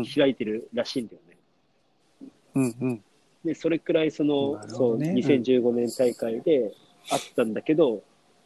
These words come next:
Speaker 2: うん。
Speaker 1: まあ、ちょっとまあ日本がまだラグビーがそこまで盛り上がってない時に勝っちゃったから、
Speaker 2: うん。
Speaker 1: もうラグビー史上、ラグビーワールドカップ史上で最大の番狂わせの一つ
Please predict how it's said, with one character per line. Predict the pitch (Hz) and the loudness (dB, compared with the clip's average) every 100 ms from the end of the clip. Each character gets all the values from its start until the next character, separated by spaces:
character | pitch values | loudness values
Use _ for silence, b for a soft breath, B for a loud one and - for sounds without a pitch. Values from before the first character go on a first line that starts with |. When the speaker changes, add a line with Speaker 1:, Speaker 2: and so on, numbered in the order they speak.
| _ _ - - _ - | _ _ -20 -20 _ -2
Speaker 2:
う | |
ん。 | 123 107 - _ _ | -2 -2 -10 _ _
Speaker 1:
ま | 123 | -6
あ、 | 104 _ _ _ _ _ _ _ | -6 _ _ _ _ _ _ _
ち | - | -6
ょ | |
っ | 151 | -2
と | 127 | 0
ま | 117 | 2
あ | |
日 | 120 123 - | 0 0 0
本 | 127 120 | 0 2
が | 151 | 2
ま | 139 123 | 4 0
だ | 107 107 _ _ _ _ _ | -2 -8 _ _ _ _ _
ラ | 131 | -2
グ | 120 | -2
ビ | 110 107 | -4 -6
ー | |
が | - | -8
そ | - | -6
こ | 127 | -4
ま | 117 | -2
で | 107 | -2
盛 | 113 | 0
り | 120 | 0
上 | |
が | 117 | 0
っ | - | -4
て | 120 | -8
な | |
い | 107 | -8
時 | - 131 | -4 0
に | 139 - | 0 0
勝 | 147 | -6
っ | - | -4
ち | - | -10
ゃ | |
っ | - - | -10 -16
た | |
か | 107 113 | -6 -4
ら、 | 113 90 _ _ _ _ _ _ _ - - _ 151 | -4 -6 _ _ _ _ _ _ _ -20 -20 _ 0
Speaker 2:
う | |
ん。 | 131 104 _ _ _ _ | 0 0 _ _ _ _
Speaker 1:
も | 123 113 | 0 6
う | |
ラ | 123 | 6
グ | 143 160 | 6 6
ビ | 170 170 | 4 2
ー | |
史 | - 165 | -2 -2
上、 | 151 123 113 - | 0 0 -4 -8
ラ | 151 156 | -4 -2
グ | 147 | 0
ビ | 123 | 0
ー | 113 | 2
ワ | 123 | 2
ー | |
ル | 123 | 2
ド | 123 | -2
カ | 143 | -4
ッ | 127 _ | -8 _
プ | - | -8
史 | - | -4
上 | 131 110 | -2 -2
で | 107 143 104 _ _ _ _ _ _ | -2 -4 -4 _ _ _ _ _ _
最 | 147 139 | 0 2
大 | 135 | 2
の | 131 | -2
番 | 117 131 127 | 0 0 0
狂 | 156 135 | 2 4
わ | 123 | 2
せ | 107 | 0
の | 104 | -12
一 | - | -14
つ | 107 | -16